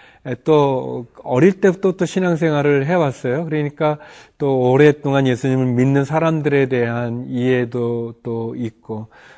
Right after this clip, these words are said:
또 짧은 기간이지만 선교지에 대한 경험이 있어서 또 선교사님들에 대한, 에, 그런 마음도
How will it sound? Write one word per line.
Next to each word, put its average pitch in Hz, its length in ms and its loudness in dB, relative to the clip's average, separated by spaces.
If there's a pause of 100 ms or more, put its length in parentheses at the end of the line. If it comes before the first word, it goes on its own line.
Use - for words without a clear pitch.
(180)
또 143 520 0
짧은 170 360 2
기간이지만 135 640 0
선교지에 156 680 2
대한 123 520 -6
경험이 127 460 -4
있어서 143 640 -4
또 139 120 -2
선교사님들에 156 840 0
대한, 127 400 -2 (420)
에, 120 80 -10
그런 120 280 -4
마음도 117 1120 -2